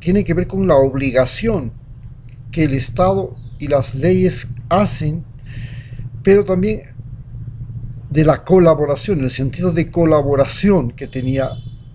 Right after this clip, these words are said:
las sociedades. También tiene que ver muchísimo en esto la conciencia,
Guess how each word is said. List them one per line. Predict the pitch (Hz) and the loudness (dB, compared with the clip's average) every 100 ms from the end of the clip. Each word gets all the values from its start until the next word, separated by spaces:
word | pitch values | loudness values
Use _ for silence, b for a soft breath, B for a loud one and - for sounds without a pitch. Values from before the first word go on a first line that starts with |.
| - - - | -20 -12 0
las | 160 - | 0 2
sociedades. | 160 143 131 127 - - - B B B B B B - | -2 0 0 0 -2 -12 -18 B B B B B B -8
También | - 147 135 147 170 165 156 - - - - | 2 2 4 4 4 0 -4 -6 -10 -10 0
tiene | 165 175 | 4 4
que | 170 | 4
ver | 165 160 | 2 2
muchísimo | 156 - 165 185 170 | 2 0 -2 2 4
en | 160 | 4
esto | 160 156 - 170 - | 2 0 -2 -4 -2
la | 151 156 156 | 2 2 4
conciencia, | 165 147 - 196 240 247 196 - 135 139 139 | 2 2 2 2 4 2 0 -2 0 0 -2